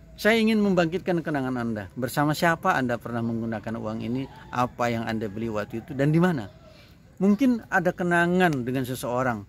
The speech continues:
ketika Anda dulu menggunakan uang ini, mitra sukses.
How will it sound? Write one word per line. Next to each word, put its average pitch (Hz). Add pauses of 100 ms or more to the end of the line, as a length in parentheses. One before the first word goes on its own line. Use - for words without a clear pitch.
(480)
ketika 120
Anda 120
dulu 117 (240)
menggunakan 117
uang 110
ini, 101 (160)
mitra 107
sukses. 113